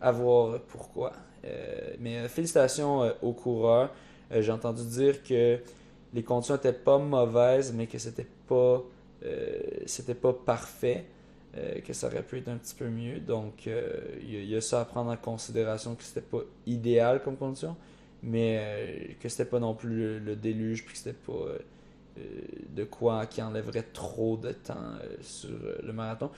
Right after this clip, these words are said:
Mais selon moi, la, la performance de Alexis Lavoie-Gilbert, si les, les conditions ralentissaient un peu, je pense qu'il était un petit peu venteux. Selon moi, ça équivaut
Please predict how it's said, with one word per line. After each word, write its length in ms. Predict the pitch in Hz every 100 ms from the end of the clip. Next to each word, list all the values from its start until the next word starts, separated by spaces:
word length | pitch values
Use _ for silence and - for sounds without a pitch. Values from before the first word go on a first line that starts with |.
| - -
Mais 80 | 120
selon 240 | 120 151 127
moi, 180 | 139
la, 160 | 139 117
la 140 | 113
performance 460 | 117 123 127 127 120
de 280 | 110 104 - - - - -
Alexis 240 | 113 113 135
Lavoie-Gilbert, 560 | 120 113 110 120 120
si 200 | - -
les, 160 | 131 113
les 140 | 113
conditions 580 | 110 120 113 - 127 120
ralentissaient 640 | 117 110 110 110 - 123 -
un 160 | 113
peu, 220 | 110 123
je 100 | 127
pense 240 | - 110 -
qu'il 320 | - - -
était 140 | -
un 100 | 117
petit 180 | 113 -
peu 100 | 123
venteux. 480 | 113 110 - 131 139 - - - - -
Selon 240 | - 117
moi, 140 | 123
ça 260 | 123 117 -
équivaut 720 | 110 - 113 110 113 123 120